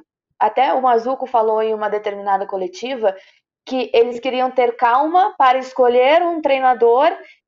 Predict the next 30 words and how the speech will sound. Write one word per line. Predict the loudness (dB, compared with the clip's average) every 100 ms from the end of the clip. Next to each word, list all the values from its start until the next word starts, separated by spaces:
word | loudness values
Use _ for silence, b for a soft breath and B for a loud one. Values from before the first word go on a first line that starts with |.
| -6
que |
entendesse | -6 0 0 2 0 0 -2
o |
contexto | 0 -2 0 0 0 0
em | -2
que | -2
o | 0
Botafogo | 0 0 0 -2
estava | -2 0 0 2
inserido | -2 0 0 -2 -4 -4
do | -2
Campeonato | -2 0 0 0 -2
Brasileiro, | -2 -2 -2 -6 -2 0 0 -4 B B
entende-, | -6 -2 -2
conhecesse | 0 0 2 0 0 0 0 0
o | 2
elenco | 4 2 0 -4 -6 -8 B -6
e | -4
que | -2
fosse | 0 0 -2
experiente, | -8 -4 -2 0 0 -2 -4 -8
justamente | -8 -4 -4 -4 -8 -8
nessa | -2 0 0
ideia | 0 2 2 0
de |
extrair | -4 -2 0 0
o |
melhor | -2 2 2 2
dos | -4
jogadores. | -2 0 0 2 2 0